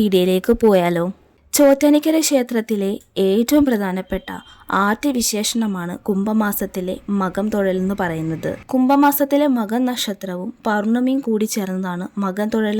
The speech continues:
എന്ന് പറയുന്നത്. ഈ ചടങ്ങ്, ഏഹ്, ചോറ്റാനിക്കര ക്ഷേത്രത്തിൽ തുടങ്ങാൻ കാരണമായത് ഇങ്ങനെയാണ്.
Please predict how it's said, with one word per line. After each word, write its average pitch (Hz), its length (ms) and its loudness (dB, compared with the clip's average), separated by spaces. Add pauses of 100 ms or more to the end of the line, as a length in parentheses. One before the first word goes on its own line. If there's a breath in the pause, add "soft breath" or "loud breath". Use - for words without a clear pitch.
എന്ന് 196 200 -2
പറയുന്നത്. 165 500 -4 (580 soft breath)
ഈ 302 40 6 (120)
ചടങ്ങ്, 226 420 0 (460 soft breath)
ഏഹ്, - 220 -4 (100)
ചോറ്റാനിക്കര 214 580 0
ക്ഷേത്രത്തിൽ 208 520 -4 (120)
തുടങ്ങാൻ 190 380 -2 (120)
കാരണമായത് 196 840 0 (220)
ഇങ്ങനെയാണ്. 202 480 0